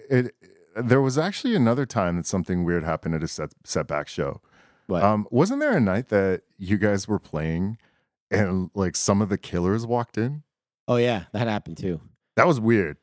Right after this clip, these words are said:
Speaker 2: Ronnie Vanucci, the drummer for the Killers, walked in. I was like, "Holy fuck, who's, oh, it's Ronnie Vanucci from the Killers!"
Speaker 1: Wasn't that at the Dominion? Weren't you playing at the
Speaker 2: Yeah, we
Speaker 1: Dominion?
Speaker 2: were playing at the Dominion, and they had just played a show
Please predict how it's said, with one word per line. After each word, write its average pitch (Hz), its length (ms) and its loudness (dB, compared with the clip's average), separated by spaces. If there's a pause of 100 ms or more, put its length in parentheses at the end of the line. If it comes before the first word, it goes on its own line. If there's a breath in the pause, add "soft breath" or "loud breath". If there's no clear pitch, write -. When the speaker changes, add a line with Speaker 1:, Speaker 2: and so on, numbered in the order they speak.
Speaker 2:
Ronnie 143 340 4
Vanucci, 147 380 0
the 90 80 -6
drummer 113 260 0
for - 120 -8
the 95 60 -2
Killers, 101 380 -4
walked 80 260 -6
in. 85 360 -10
I 95 80 -8
was 95 100 -8
like, 92 180 -6
"Holy 127 280 -10
fuck, - 340 -14
who's, 196 260 -10
oh, 156 180 -10
it's 220 180 -4
Ronnie 359 280 4
Vanucci 359 360 4
from 359 200 2
the 302 60 0
Killers!" 302 560 2 (100)
Speaker 1:
Wasn't 185 440 2
that 151 440 2
at 101 220 -2
the 98 100 -2
Dominion? 92 500 -2
Weren't 117 180 0
you 113 60 -4
playing 143 260 -2
at 117 80 -4
the 104 80 -2
Speaker 2:
Yeah, 110 60 -2
we 110 40 2
Speaker 1:
Dominion? 107 240 2
Speaker 2:
were 117 60 -10
playing 143 160 0
at 135 80 0
the 107 60 -4
Dominion, 95 600 -2 (100)
and 98 220 -2
they 139 120 4
had 120 180 0
just 113 240 -6
played 107 160 0
a 98 40 -2
show 92 640 -6